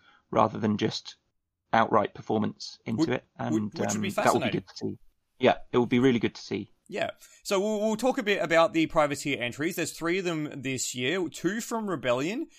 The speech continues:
Speaker 2: in a updated R thirteen Gibson, so, uh, based on the Oreca oh seven chassis, if I'm not mistaken. Uh, you have the full season car of Gustavo Menezes, Norman Nato, and Bruno Senna. And then they're joined by the, the sort of wild car,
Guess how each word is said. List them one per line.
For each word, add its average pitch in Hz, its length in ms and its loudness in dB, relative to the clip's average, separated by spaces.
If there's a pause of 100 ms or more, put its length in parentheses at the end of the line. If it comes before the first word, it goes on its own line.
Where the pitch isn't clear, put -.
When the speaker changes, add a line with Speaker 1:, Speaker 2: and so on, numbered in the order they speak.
(160)
Speaker 2:
in 143 260 -2
a 135 400 2
updated 139 540 -2
R 127 200 4
thirteen 123 760 -6
Gibson, 143 500 -6
so, 143 200 -4
uh, 120 260 0
based 120 300 -2
on 127 120 -6
the 117 80 -6
Oreca 113 360 -4
oh 113 160 -4
seven 117 400 -4
chassis, 123 400 -6
if 143 120 -10
I'm 127 100 -4
not 117 100 -6
mistaken. 135 520 -8 (300)
Uh, 123 60 2
you 135 120 -2
have 147 120 -2
the 143 80 -6
full 202 360 -4
season 165 580 -6
car 139 540 0 (260)
of 127 340 2
Gustavo 156 400 0
Menezes, 135 560 -2 (160)
Norman 135 300 -4
Nato, 123 400 -2
and 117 260 -4
Bruno 120 300 -4
Senna. 127 540 -4 (300)
And 127 200 -2
then 135 100 -2
they're 131 140 -2
joined 165 500 -4
by 147 300 2
the, 127 480 -4
the 127 80 -8
sort 147 180 -4
of 113 100 -6
wild 135 440 2
car, 120 480 0